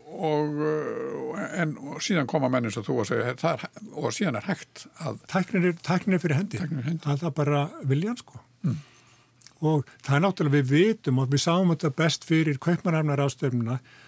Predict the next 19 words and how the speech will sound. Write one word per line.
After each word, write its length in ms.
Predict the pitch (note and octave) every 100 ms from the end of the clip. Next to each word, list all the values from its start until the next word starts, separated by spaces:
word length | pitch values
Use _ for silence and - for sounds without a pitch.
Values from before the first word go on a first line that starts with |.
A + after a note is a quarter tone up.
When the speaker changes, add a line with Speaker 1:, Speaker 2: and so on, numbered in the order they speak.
| _
Speaker 2:
það 80 | D3+
er 80 | B2+
sem 100 | C3+
sagt 140 | B2
loftslagsráðstefna 720 | D3+ D3 D3+ - C#3+ C3 B2+ -
Sa-, 300 | D3 F3+ -
Sameinuðu 420 | - D3 D#3 C#3
þjóðanna 280 | E3 D3 B2
reglulega 500 | C#3 - D3+ E3 G3 _ - - - _ -
og 480 | A#3+ D3 D3+ C3+ - A#3
ég 160 | C3+
held 160 | C3 F#3+
að 60 | E3
það 100 | D#3
hafi 120 | D3
verið 160 | C#3+ C#3
tvö 160 | E3 D3+
þúsund 160 | - D3
og 220 | C#3